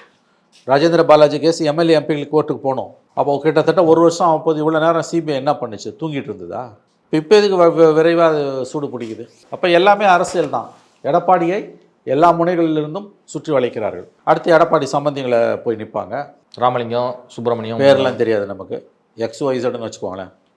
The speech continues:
Speaker 1: எடப்பாடி சம்பந்திங்க ஏற்கனவே விவகார வில்லங்கத்துல மாட்டியிருக்காங்க.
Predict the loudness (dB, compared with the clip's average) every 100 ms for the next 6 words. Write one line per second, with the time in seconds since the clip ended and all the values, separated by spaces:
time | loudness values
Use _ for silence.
0 | _ -6 -2 -2 -2 -4 -6 -6 -6 -4
1 | -4 -4 -6 -2 -2 -4 -6 -6 -4 -6
2 | -4 -4 -6 -10 -12